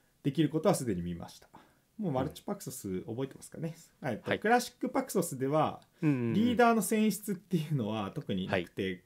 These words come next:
Speaker 2: はい。
Speaker 1: 急にプロポーザーっていう役割がアサインされて始まってましたよね。
Speaker 2: はい。うんうん。
Speaker 1: うん。で、実際にはそのリーダーを選出する必要があるんだけれども、リーダーを固定的に扱うことで、
Speaker 2: はい。
Speaker 1: えーと、パクソスを複数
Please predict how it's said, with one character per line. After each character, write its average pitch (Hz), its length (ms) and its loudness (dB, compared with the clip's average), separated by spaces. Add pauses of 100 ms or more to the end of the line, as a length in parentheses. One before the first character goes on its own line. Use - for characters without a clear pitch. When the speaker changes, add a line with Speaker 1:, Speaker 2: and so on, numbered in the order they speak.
Speaker 2:
は 226 80 6
い。 - 20 6
Speaker 1:
急 208 60 6
に 202 80 4
プ 208 100 2
ロ 190 140 4
ポ 190 140 4
ー - 20 6
ザ 190 140 2
ー 185 40 0
っ 185 80 -8
て 196 80 0
い 175 40 6
う - 20 6
役 156 180 4
割 165 160 2
が 107 200 0
ア 110 40 -4
サ 151 140 -2
イ 147 40 2
ン - 40 0
さ 147 100 0
れ 147 60 -2
て - 80 -2
始 127 240 0
ま 110 80 -4
っ - 40 -12
て - 120 -8
ま 98 80 -6
し - 80 -18
た 92 80 -10
よ 90 60 -10
ね。 98 60 -10
Speaker 2:
は 135 40 -10
い。 139 60 -14 (180)
う 127 40 0
ん - 20 4
う 110 40 4
ん。 104 260 -2 (300)
Speaker 1:
う 107 120 -4
ん。 - 80 -10 (360)
で、 196 100 0
実 180 320 0
際 254 100 0
に 220 100 6
は 175 240 6
そ 170 120 0
の 156 80 2
リ 147 140 2
ー - 20 4
ダ 156 100 4
ー - 20 4
を - 20 4
選 156 180 2
出 - 120 -6
す 156 100 0
る 151 60 0
必 147 160 -6
要 139 40 0
が 147 60 0
あ 143 60 0
る 135 80 -4
ん 120 40 -4
だ 110 80 -4
け 117 80 -6
れ 113 60 -6
ど 143 80 -4
も、 160 140 0
リ 180 160 0
ー 180 40 -6
ダ 208 140 6
ー 202 60 4
を - 0 -
固 165 160 0
定 202 180 6
的 214 220 -2
に 208 80 4
扱 208 320 2
う 202 80 2
こ 202 100 -2
と 175 160 -2
で、 151 380 2
Speaker 2:
は 104 160 -2
い。 87 120 -4 (140)
Speaker 1:
え 98 480 -6
ー - 20 -20
と、 120 140 -6 (460)
パ 170 140 -4
ク - 40 -8
ソ 196 80 -2
ス 190 160 0
を 185 80 6
複 220 240 -2
数 - 340 0